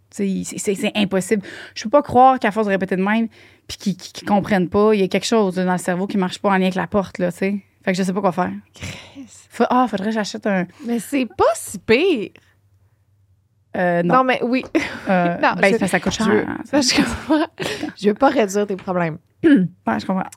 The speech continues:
Speaker 2: Vraiment pas. Mais tu sais, quand tu penses à ce qui te fait chier chez ton partenaire, puis que c'est la première chose qui te vient, <laughs> c'est quand même bon, là. Ça veut dire
Speaker 1: Ben
Speaker 2: que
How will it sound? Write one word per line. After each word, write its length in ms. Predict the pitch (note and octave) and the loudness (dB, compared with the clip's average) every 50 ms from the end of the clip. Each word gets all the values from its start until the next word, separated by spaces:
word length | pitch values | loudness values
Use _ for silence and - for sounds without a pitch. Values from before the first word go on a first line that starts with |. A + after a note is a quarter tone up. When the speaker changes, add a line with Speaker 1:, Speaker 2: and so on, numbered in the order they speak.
| - | 0
Speaker 2:
Vraiment 420 | - - - - G#3 G#3 G#3 F#3+ F3 | 0 0 2 2 2 2 4 2 2
pas. 200 | F3 F#3+ F#3 F3 - - - - _ - | 2 2 0 0 -2 -10 -20 -20 _ -4
Mais 120 | G#3+ G3+ G3 | -2 -2 -2
tu 40 | G3 - | 0 0
sais, 120 | C4+ C4+ | -2 0
quand 180 | - C#4 C4 C4+ | 2 2 0 0
tu 80 | - - | -2 -2
penses 200 | - B3+ B3+ - | 0 0 0 0
à 80 | B3 G#3+ | -2 -4
ce 80 | - | -6
qui 100 | - - | -8 -20
te 80 | - - | -8 0
fait 140 | - G#3 G3+ | 2 2 2
chier 240 | - - - C4 | 2 0 -4 -4
chez 140 | C4 - B3+ | -4 -4 -4
ton 140 | - A3 G3+ | -2 -2 0
partenaire, 580 | G3+ G3 G3 - G3+ F3+ F#3 F#3+ G3+ A3+ B3+ C#4 - _ _ _ _ _ _ _ _ _ _ _ - | 0 -2 -2 -2 -2 0 0 0 0 -2 -4 -6 -10 _ _ _ _ _ _ _ _ _ _ _ -20
puis 100 | - - | -20 -18
que 60 | - - | -8 -2
c'est 80 | - G#3 | 2 2
la 120 | G3 F#3 | 2 2
première 360 | F3+ - - A#3+ A#3+ A#3 G#3+ | 2 0 0 0 0 0 -2
chose 240 | - - A3+ A#3 A#3 | 0 0 -2 -2 0
qui 100 | - A#3+ | 2 2
te 60 | C4 A3+ G#3 E3+ | 2 2 2 2
vient, 280 | G3 G3+ A3 C4+ D4 B3+ - | 2 2 2 0 -2 -4 -10
<laughs> 60 | - | -14
c'est 220 | - - - A#3+ | -8 -2 -2 -2
quand 240 | - C#4+ C4 C4 B3+ | 2 4 4 4 6
même 360 | C4 C#4+ E4 G4+ F#4 C4+ G#3+ | 4 4 4 4 2 2 4
bon, 340 | F#3+ G3 G3+ A#3 C4 C4 A3 | 6 8 8 8 8 6 4
là. 320 | F#3+ E3+ F3 F#3 F#3+ F#3 F3+ | 4 4 4 4 4 2 0
Ça 160 | F3+ F3+ E3 | 0 -2 -2
veut 60 | F3+ | 0
dire 140 | G3+ G#3+ D4+ | 2 2 2
Speaker 1:
Ben 80 | E4 | 4
Speaker 2:
que 40 | C#4+ | 4